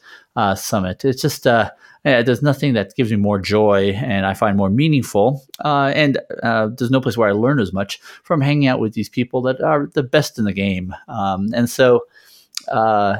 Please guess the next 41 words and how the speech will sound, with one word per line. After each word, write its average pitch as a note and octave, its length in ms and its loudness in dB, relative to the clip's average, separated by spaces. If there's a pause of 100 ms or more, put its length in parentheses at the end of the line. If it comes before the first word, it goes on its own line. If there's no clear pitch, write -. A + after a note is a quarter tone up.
(140)
you D3 100 -4
know, G#2+ 80 0
I G#2 80 0
think - 380 -6 (420)
uh, G2+ 460 -2
concretely, G#2+ 800 -2
there's C3 280 0
just - 240 -4
never B2+ 240 2
been G#2 160 0
a F#2 40 -2
better F#2+ 220 -2
time G2 420 -4
for G#2 340 -2
anyone C3 480 4
in F#2+ 80 -2
technology F#2+ 560 -4
to - 120 -8
find A2 520 -2 (360)
that A2 180 -2
incredible A2 440 -2
peer G#2 260 -4
group F#2 260 -8
that G#2 120 0
will G#2 80 2
help G#2+ 340 0
them G2 280 -2
with G2 120 -4
the G2+ 60 -2
achievement G2 480 -4
of, F#2+ 320 -4 (400)
you B2+ 80 0
know, F#2 100 0
not A2 300 0
just - 160 -6
what A2 220 -4
they're G#2+ 120 0
working G2+ 260 -4
on, F#2 220 -6 (280)
you B2+ 100 -2
know, E2+ 160 -6